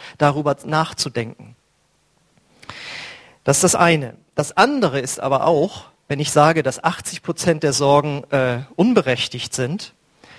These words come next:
es gibt finstere Mächte, die inspirieren uns zu diesen negativen Befürchtungen. Du kannst eine ganz normale Info hören und sie löst bei dir eine Sorge aus. Beim anderen,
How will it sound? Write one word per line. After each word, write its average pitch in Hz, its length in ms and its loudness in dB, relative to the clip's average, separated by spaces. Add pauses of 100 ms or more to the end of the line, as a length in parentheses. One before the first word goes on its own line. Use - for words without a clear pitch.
(380)
es - 240 2
gibt - 380 -2 (240)
finstere 220 600 2
Mächte, 175 600 0 (160)
die 139 200 -10
inspirieren 165 920 2
uns 113 580 -2
zu 196 420 0 (160)
diesen 175 380 0
negativen 151 1040 0
Befürchtungen. 123 760 0 (800)
Du - 40 -20
kannst 190 240 2
eine 139 200 -4
ganz 175 300 2
normale 190 360 2
Info 165 400 -2
hören 139 340 0 (360)
und 143 100 -10
sie 127 100 -8
löst 147 380 -2
bei 127 120 -2
dir 196 500 4 (680)
eine 175 260 2
Sorge 175 460 6
aus. 113 340 -12
Beim 131 220 -4
anderen, 247 400 -4